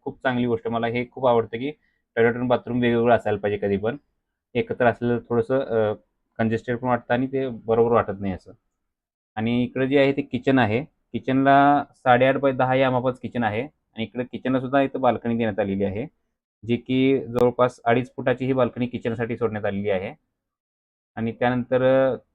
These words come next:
इकडे जी आहे ती बेडरूम आहे आणि बेडरूमला सुद्धा इथं बाल्कनी देण्यात आलेली आहे. तुम्ही पाहू शकता इकडे बेडरूमला सुद्धा बाल्कनी आहे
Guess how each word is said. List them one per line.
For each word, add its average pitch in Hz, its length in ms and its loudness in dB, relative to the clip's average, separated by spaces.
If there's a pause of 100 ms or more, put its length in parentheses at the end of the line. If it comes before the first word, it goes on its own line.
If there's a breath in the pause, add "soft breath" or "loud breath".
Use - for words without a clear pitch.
(220)
इकडे 131 280 -2
जी 139 120 2
आहे 131 160 4
ती 139 160 -2
बेडरूम 123 400 2
आहे 107 280 0 (400)
आणि 117 200 -4
बेडरूमला 127 480 0
सुद्धा 139 200 -4
इथं 131 200 0
बाल्कनी 127 360 -2
देण्यात 120 340 -6
आलेली 110 300 -2
आहे. 110 260 -2
तुम्ही - 920 -20
पाहू 120 140 0
शकता 120 220 -4
इकडे 123 240 -2
बेडरूमला 120 400 -2
सुद्धा 123 180 -6
बाल्कनी 113 360 -2
आहे 104 220 -2